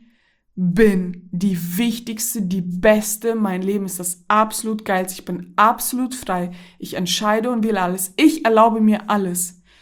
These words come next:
Ich erlaube mir wirklich, und ich hab mich letztes Jahr wirklich ausgelebt. Ich kann mich erinnern, wo wir in Dubai waren und ich hatte so ein richtig krasses, also ich hatte das Kleid auf der Hochzeit meines Bruders an, so ein richtig auffälliges Kleid.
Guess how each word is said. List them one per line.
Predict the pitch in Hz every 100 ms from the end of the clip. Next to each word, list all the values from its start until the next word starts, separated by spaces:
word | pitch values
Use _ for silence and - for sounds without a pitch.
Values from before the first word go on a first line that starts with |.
| _
Ich | - -
erlaube | 196 208 233 220
mir | 208 208 208 214 _ _ _ _ -
wirklich, | 247 262 254
und | 214 214
ich | 208 233
hab | 247
mich | 262 -
letztes | 220 269 262 -
Jahr | 196
wirklich | 190 240 226 214 -
ausgelebt. | 220 277 294 - 202 185
Ich | 185 -
kann | 214
mich | 226 214
erinnern, | - 220 240 247 254 - _ _ _ _ -
wo | 208 202
wir | 208 202
in | 196
Dubai | 185 226 247 214
waren | 202 208 240 - - - _
und | -
ich | 196 208
hatte | 214 226
so | 196 202
ein | 202 - 185
richtig | 208 214 233 214 -
krasses, | - - 202 202 208 190 190 -
also | 190
ich | 185 208
hatte | 202
das | 180 180
Kleid | 196 190
auf | 185
der | 180 190
Hochzeit | 196 - 202
meines | 190 185 180
Bruders | - 269 233 -
an, | 196 214 - -
so | -
ein | 196
richtig | 185 247 254 175 -
auffälliges | 214 247 - 226 214 196 214
Kleid. | - 220 196 180